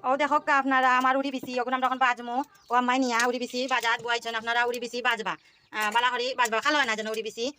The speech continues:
আর আমার ও নাগামরিচ দিমু আপনার। আর আমি গুটকি পিসিয়া থইছি, পিঁয়াজ, তারপরে হইলো রসুন। আর ও আমার খাটল। দরকার। যাও কা, উড়ি বিচি বাজা হয়ে গেছে। এখন আমরা পানিত ভিজে গিয়া থইছি উড়ি বিচি। এখন আম্মাই ডেক বুয়াইবা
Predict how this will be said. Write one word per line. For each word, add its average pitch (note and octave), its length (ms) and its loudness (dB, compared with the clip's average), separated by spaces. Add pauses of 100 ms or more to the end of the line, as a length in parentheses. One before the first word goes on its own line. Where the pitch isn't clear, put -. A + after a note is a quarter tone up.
(180)
আর A3 260 4
আমার A#3 220 4
ও - 40 4
নাগামরিচ C4 460 2
দিমু C#4 140 2 (100)
আপনার। B3 300 2 (320)
আর A#3 140 2
আমি C4 140 -2 (600)
গুটকি C#4+ 360 -4
পিসিয়া D4 260 2
থইছি, C#4 240 0 (100)
পিঁয়াজ, C4+ 420 4 (100)
তারপরে C4 240 0
হইলো C4 160 0
রসুন। C4 360 2 (340)
আর A3+ 140 2
ও C4 140 8
আমার B3+ 360 6 (440)
খাটল। G#3+ 320 2 (440)
দরকার। F#3+ 240 -6 (3000)
যাও A#3+ 160 4
কা, B3+ 180 2 (240)
উড়ি B3+ 140 -4
বিচি B3+ 220 -4 (240)
বাজা A#3+ 200 2
হয়ে A3 100 4
গেছে। A3 140 -2
এখন A3+ 120 0
আমরা B3+ 140 0
পানিত C4+ 200 0
ভিজে A#3+ 120 -2
গিয়া A3 140 4
থইছি G#3+ 160 -6
উড়ি G#3 160 -4
বিচি। G#3+ 160 -8 (480)
এখন A3 140 -4
আম্মাই A3+ 340 0
ডেক A3 280 0
বুয়াইবা G3 300 -2